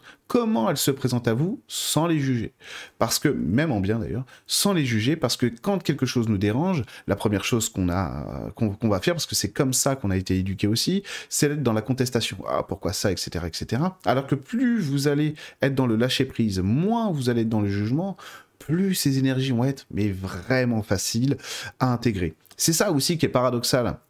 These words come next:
avec les énergies, euh, actuelles de manière globale et pour les énergies, euh, de février, c'est que d'un certain point de vue, eh ben, c'est très facile. C'est très, très simple. On nous demande pas beaucoup d'efforts. C'est pas des énergies très dures à intégrer. C'est vraiment de toutes petites prises de conscience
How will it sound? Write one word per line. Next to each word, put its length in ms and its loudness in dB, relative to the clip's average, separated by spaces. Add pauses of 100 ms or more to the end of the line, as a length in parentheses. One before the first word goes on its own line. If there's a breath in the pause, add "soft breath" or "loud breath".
(140)
avec 200 0
les 180 2
énergies, 480 2 (340 loud breath)
euh, 280 2
actuelles 560 0 (280)
de 100 4
manière 260 2
globale 460 2
et 140 4
pour 200 0
les 160 2
énergies, 560 2
euh, 340 2
de 160 -2
février, 560 2 (320 loud breath)
c'est 240 2
que 120 0
d'un 280 2
certain 340 0
point 200 2
de 40 2
vue, 300 2 (260 loud breath)
eh 120 2
ben, 320 2
c'est 180 0
très 180 -2
facile. 380 -2 (240)
C'est 180 0
très, 200 0
très 160 -2
simple. 320 -2 (260 loud breath)
On 80 2
nous 100 4
demande 240 2
pas 120 2
beaucoup 240 -2
d'efforts. 240 0
C'est 80 -8
pas 80 2
des 180 2
énergies 380 0
très 260 0
dures 300 0
à 60 4
intégrer. 360 0 (180 loud breath)
C'est 140 0
vraiment 220 2
de 100 0
toutes 340 -2
petites 360 0
prises 240 0
de 80 4
conscience 600 2